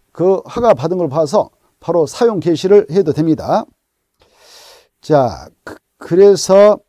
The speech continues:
이 번 보면 건축주가 사용 승인을 받은 경우에는 대기 환경 보존법에 따른 대기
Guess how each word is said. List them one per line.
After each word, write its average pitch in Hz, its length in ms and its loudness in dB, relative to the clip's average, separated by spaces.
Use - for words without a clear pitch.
이 165 180 0
번 190 180 4
보면 170 400 0
건축주가 196 760 2
사용 226 460 -2
승인을 185 340 -4
받은 165 320 -8
경우에는 165 480 -2
대기 190 520 2
환경 190 460 -4
보존법에 175 800 -2
따른 196 360 -4
대기 175 420 -4